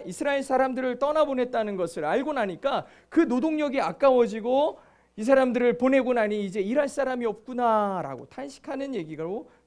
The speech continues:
바뀌어지게 되죠. 보내놓고 보니 갑자기 자존심도 상하고 그들의 노동력을 그냥 보내주기 너무 아깝다는 생각이 들었던 거예요. 그래서 곧바로 육백 대의 특별 전차,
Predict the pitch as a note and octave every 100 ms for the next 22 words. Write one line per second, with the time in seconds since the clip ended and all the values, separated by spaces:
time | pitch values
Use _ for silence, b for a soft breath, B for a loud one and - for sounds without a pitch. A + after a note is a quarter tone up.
0 | _ _ - E3 G3+ F3 F#3 D3+ B2 B2+
1 | B2 - _ _ _ _ _ B3 F4+ F#4
2 | - D4+ C4+ C#4 G#3 D#3+ B3+ B3 F3 G#3
3 | A3 A#3 A3+ A3 B3 A3 G3+ B3+ - b
4 | b - G3+ B3 F#3+ F#3+ G#3+ G#3+ F#3+ F#3
5 | F#3+ G3+ C#4 A3+ G#3+ G#3+ F#3+ F#3+ E3+ F3
6 | C#3 - G#3 A#3 G#3+ G3+ G#3+ F3+ F3 E3
7 | D3+ D3 D#3+ C3+ B2+ C#3 C#3 C3+ _ _
8 | _ _ _ _ _ _ _ _ _ _
9 | F#3+ A3 B3 A#3+ B3 E4+ C#4 A3+ A3 A3
10 | - E4 D#4+ C4 A#3 A3+ F4+ - F#4 F4
11 | D#4 C4 E3+ - A2+